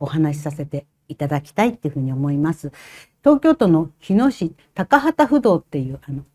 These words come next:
ね、あの、有名な場所がありますが、それがある、えっと、町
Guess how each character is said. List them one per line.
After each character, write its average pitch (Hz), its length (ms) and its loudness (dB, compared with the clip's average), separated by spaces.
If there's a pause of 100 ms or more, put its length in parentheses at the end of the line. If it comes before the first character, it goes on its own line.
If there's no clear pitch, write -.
ね、 214 240 -4
あ 165 80 -6
の、 143 220 -4
有 147 180 -2
名 139 140 2
な 135 240 -6
場 147 100 -8
所 147 140 -8
が 143 80 -2
あ 143 40 -2
り 143 60 -4
ま 135 220 -8
す - 120 -20
が、 147 140 -8 (160)
そ - 120 -4
れ 196 100 2
が 214 160 2
あ 233 40 4
る、 185 160 2 (480)
え 143 100 -4
っ 131 40 -6
と、 135 160 -8
町 147 500 -4